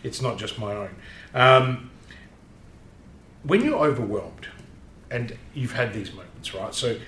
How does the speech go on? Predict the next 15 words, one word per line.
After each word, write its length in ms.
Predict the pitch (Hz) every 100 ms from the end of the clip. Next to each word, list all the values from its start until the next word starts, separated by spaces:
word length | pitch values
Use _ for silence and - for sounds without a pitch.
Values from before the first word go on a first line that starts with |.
| - -
when 140 | 156 202
you're 180 | 220 185
overwhelmed 460 | 147 135 131 120
or 160 | 113 123
unfocused, 720 | 120 113 98 - 95 - - - - - -
is 160 | 165 156
there 280 | 175 175 - -
something 300 | - 190 226
in 40 | 220
particular 400 | 160 160 156 135
that 160 | 123 117
you 80 | 113
do 220 | 120 113
to 80 | 104
realign? 540 | 107 104 92 110 156